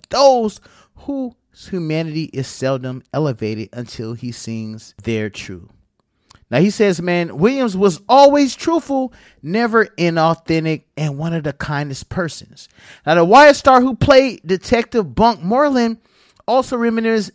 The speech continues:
reminisces about their time together on the show and their famous park bench scene in which Pierce says they aim to take the moment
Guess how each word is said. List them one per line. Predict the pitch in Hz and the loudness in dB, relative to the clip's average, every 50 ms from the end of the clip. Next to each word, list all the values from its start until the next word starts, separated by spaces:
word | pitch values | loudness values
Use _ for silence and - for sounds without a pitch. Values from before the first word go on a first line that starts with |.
| _ _ | _ _
reminisces | 117 147 165 208 226 226 220 233 233 - 220 196 160 | -4 4 4 4 4 4 0 0 0 0 -2 -2 -2
about | 160 151 185 202 208 - - - | 0 4 4 4 4 2 -2 -6
their | 123 190 202 208 196 | -2 -2 0 0 -2
time | - - - 220 226 233 226 202 190 | -6 -6 -4 -2 0 0 -2 -2 -4
together | 190 - - 156 160 180 185 170 151 | -6 -10 -8 -4 -2 0 0 0 -2
on | 135 160 165 165 | -2 -4 -6 -6
the | 165 | -8
show | - - - 247 247 233 226 226 - _ - - - _ _ _ | -10 -6 -4 0 0 0 0 -2 -4 _ -20 -20 -20 _ _ _
and | 147 151 151 | -8 -4 -2
their | 165 170 | -2 -2
famous | 165 - - 170 175 180 180 175 170 - - | -2 -2 -2 -2 -2 -2 -4 -6 -8 -10 -14
park | - _ - - - 180 170 143 - | -18 _ -10 -4 -2 -2 -2 -2 -6
bench | - 117 127 147 151 - | -10 -6 -4 -4 -4 -6
scene | - - - - 151 147 139 135 135 135 135 _ _ | -10 -16 -12 -10 -8 -8 -8 -8 -10 -12 -14 _ _
in | - 131 135 127 120 117 120 - _ _ _ _ _ _ _ | -8 -6 -6 -6 -6 -8 -10 -14 _ _ _ _ _ _ _
which | 143 180 247 240 - - - - - - _ _ _ _ _ _ | -2 2 2 2 2 -2 -10 -14 -14 -16 _ _ _ _ _ _
Pierce | - - 180 165 160 160 | -4 -2 -2 -2 -2 -6
says | - - - 139 131 127 123 120 | -8 -4 -4 -2 -2 -2 -4 -4
they | 110 131 131 123 - _ _ | -4 -4 -4 -4 -4 _ _
aim | - 180 202 208 202 196 | -4 -2 -2 0 -2 -4
to | 185 - 160 | -8 -10 -8
take | - - 147 135 | -6 -6 -6 -4
the | _ 139 | _ -8
moment | 120 127 139 143 143 139 139 135 123 - | -8 -6 -8 -8 -8 -8 -8 -8 -10 -10